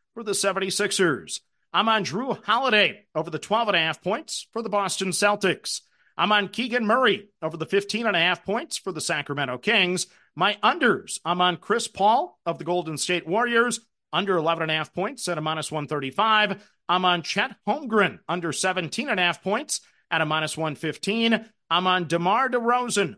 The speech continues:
under twenty-three and a half points at a minus one oh five. And your absolute best bet of the day on Tuesday, it's Sabonis of the Kings, under twenty-one and a half points at a minus one ten.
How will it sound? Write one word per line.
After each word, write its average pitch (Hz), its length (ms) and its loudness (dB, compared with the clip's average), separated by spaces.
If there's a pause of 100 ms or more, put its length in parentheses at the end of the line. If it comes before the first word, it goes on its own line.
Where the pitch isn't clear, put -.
under 160 200 -4
twenty-three 202 600 -6
and 190 80 -2
a 165 40 2
half 160 200 -2
points 208 480 -6
at 165 100 0
a 160 40 -6
minus 151 280 -2
one 147 140 -4
oh 139 80 -4
five. 214 500 2 (280)
And 147 160 -4
your 151 260 0
absolute 202 800 2
best 185 560 -4
bet 220 300 0
of 156 180 2
the 147 80 -2
day 151 240 0
on 139 220 -4
Tuesday, 233 720 0 (160)
it's 233 320 -2
Sabonis 247 640 4
of 139 120 -8
the 143 80 -6
Kings, 170 560 0 (280)
under 202 380 0 (120)
twenty-one 196 480 -2
and 180 80 2
a 175 80 4
half 180 200 0
points 156 460 -2 (100)
at 120 140 -4
a 120 40 -8
minus 123 360 -8
one 143 240 -4
ten. 160 420 0